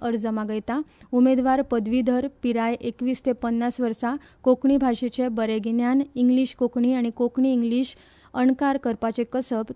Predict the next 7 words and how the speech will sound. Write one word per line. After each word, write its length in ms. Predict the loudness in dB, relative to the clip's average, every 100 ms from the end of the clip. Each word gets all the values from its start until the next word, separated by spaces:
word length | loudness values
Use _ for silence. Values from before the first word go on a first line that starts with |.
| -4
तशेंच 320 | -2 -2 -4
प्रसारणा 540 | -6 -4 0 0 0 -2
खातीर 320 | -2 -2 0
योग्य 360 | 2 0 0 -2
आवाज 440 | -2 -2 -2 -2
आसपाक 360 | -6 -6 -8 -4
जाय. 240 | -2 -2